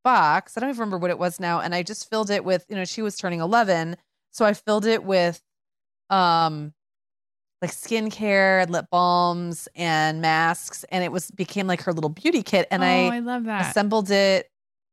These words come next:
Speaker 1: it, you know, for, like, it, like, fifteen minutes
Speaker 2: Right.
Speaker 1: at C V S, and she loved it.
Speaker 2: Yeah.
Speaker 1: It was as though I had basically, it was like I'd gone to Sephora or something.
Speaker 2: Mm-hmm.
Speaker 1: <laughs> And it was just, you know, just whatever they had. So sometimes, like, grouping like with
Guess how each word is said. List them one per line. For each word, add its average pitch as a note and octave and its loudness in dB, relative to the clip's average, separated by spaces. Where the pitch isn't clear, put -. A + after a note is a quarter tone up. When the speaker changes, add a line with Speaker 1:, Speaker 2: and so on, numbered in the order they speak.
Speaker 1:
it, F#3 -2
you A#3+ -6
know, D#3 -4
for, E3 -12
like, E3 -8
it, F3 -12
like, D3+ -12
fifteen E3 -10
minutes D3+ -4
Speaker 2:
Right. A#3+ -6
Speaker 1:
at D#3 -12
C D3 -8
V C#3+ -4
S, D3+ -2
and D#3+ -8
she D#3+ -2
loved B2+ -6
it. - -10
Speaker 2:
Yeah. F#3+ -4
Speaker 1:
It D#3 0
was A#3 4
as G#3 2
though G3+ 4
I F3+ 4
had F#3 -4
basically, E3 -6
it G3 -4
was A3+ -4
like B3 0
I'd F#3+ -2
gone F#3 -2
to E3 -6
Sephora D#3 -2
or F#3+ -4
something. A#3 4
Speaker 2:
Mm-hmm. C#4 4
Speaker 1:
<laughs> D#4 0
And F#4 0
it F4+ 0
was G4+ 0
just, - -2
you C#5+ 0
know, D#4 4
just D#4 -4
whatever D4 2
they D4+ 4
had. C#4+ 2
So D#4 -2
sometimes, F#4+ -6
like, C#4 0
grouping A#3 -4
like G#3 0
with G#3+ -4